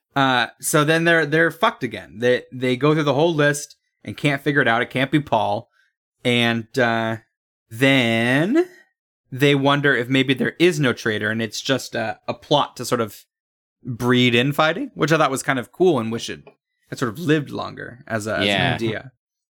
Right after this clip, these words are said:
Speaker 1: Because we already know the traitor is Yue, so it doesn't
Speaker 2: T-, totally. That's sort of the cost of dramatic irony, right? Like,
Speaker 1: <laughs> Right.
Speaker 2: w-, we get,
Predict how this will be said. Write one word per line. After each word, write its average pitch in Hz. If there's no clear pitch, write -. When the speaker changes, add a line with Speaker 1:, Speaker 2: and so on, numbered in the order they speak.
Speaker 1:
Because 139
we 160
already 143
know 127
the 101
traitor 104
is 101
Yue, 104
so 110
it 104
doesn't 107
Speaker 2:
T-, -
totally. 82
That's 127
sort 175
of 143
the 123
cost 123
of 80
dramatic 80
irony, 78
right? 82
Like, 73
Speaker 1:
<laughs> -
Right. 160
Speaker 2:
w-, -
we 120
get, 131